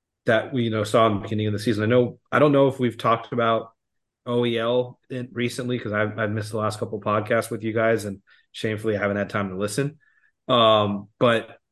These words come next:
he's been very good. You have a legitimate pairing in Forsling O E L that you have to consider keeping together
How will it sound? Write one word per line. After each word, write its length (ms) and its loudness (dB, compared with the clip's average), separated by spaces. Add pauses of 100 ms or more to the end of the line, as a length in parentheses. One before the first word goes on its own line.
(120)
he's 380 -8
been 220 0
very 280 4
good. 340 0 (360)
You 200 -6
have 240 -2
a 100 2
legitimate 640 -4
pairing 340 0
in 120 -6
Forsling 680 -2 (640)
O 180 6
E 140 4
L 340 4
that 320 -2 (260)
you 160 -2
have 240 0
to 100 -2
consider 440 -2
keeping 380 -6
together 640 2